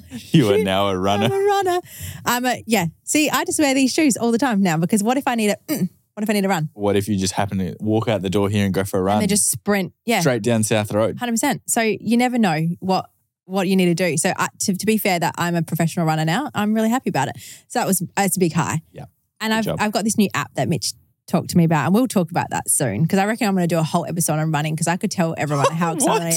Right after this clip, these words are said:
Speaker 2: am. <laughs> I could go on for years.
Speaker 1: A whole episode on running.
Speaker 2: Yep.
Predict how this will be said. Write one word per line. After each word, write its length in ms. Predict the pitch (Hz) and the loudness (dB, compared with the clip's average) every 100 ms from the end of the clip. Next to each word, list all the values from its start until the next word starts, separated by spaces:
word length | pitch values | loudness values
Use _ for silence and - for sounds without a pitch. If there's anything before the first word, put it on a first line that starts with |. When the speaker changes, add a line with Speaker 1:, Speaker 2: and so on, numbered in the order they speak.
| 370 | 2
Speaker 2:
am. 60 | - - - - 719 - - | 0 -2 -14 -8 -8 -6 -2
<laughs> 20 | 906 - - - - - - 302 | -2 -2 -8 -10 -10 -8 -4 0
I 160 | 311 427 | 0 2
could 120 | 359 | 0
go 140 | 294 269 | 2 0
on 160 | 262 - _ _ - | -4 -6 _ _ -2
for 140 | 226 | 2
years. 580 | 165 185 190 - - - | 4 4 4 0 -2 0
Speaker 1:
A 120 | 117 | 0
whole 340 | 120 127 131 120 | 2 2 4 2
episode 340 | 120 117 101 | 2 0 2
on 140 | 101 | 2
running. 260 | 98 95 87 | 2 0 -2
Speaker 2:
Yep. 140 | - | -4